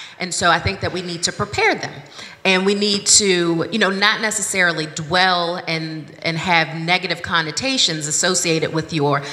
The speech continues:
this, your skin tone and where you're from, but we need to uplift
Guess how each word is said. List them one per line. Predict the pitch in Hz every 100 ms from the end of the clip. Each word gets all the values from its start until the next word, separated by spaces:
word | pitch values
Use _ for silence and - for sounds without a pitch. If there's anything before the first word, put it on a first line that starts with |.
| - -
this, | 160 147 - 175
your | 156
skin | 147 - - 277 254
tone | 190 151 147
and | 147 151
where | 180
you're | 175 147
from, | - - 277 160 156 - -
but | 190
we | 202
need | 208
to | - 180
uplift | - 262 175 - -